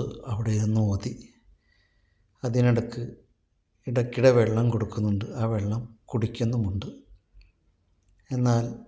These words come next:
മറ്റൊന്നും സംസാരിക്കുകയോ നോക്കുകയോ ഒന്നും തന്നെ ചെയ്യുന്നില്ല. ഇന്നലെ കണ്ട അതേപോലെ തന്നെ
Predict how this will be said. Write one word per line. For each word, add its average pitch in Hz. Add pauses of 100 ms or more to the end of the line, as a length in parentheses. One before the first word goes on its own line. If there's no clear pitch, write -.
(100)
മറ്റൊന്നും 131
സംസാരിക്കുകയോ 113
നോക്കുകയോ 113
ഒന്നും 104
തന്നെ 104
ചെയ്യുന്നില്ല. 101 (1500)
ഇന്നലെ 113
കണ്ട 104
അതേപോലെ 107 (140)
തന്നെ 104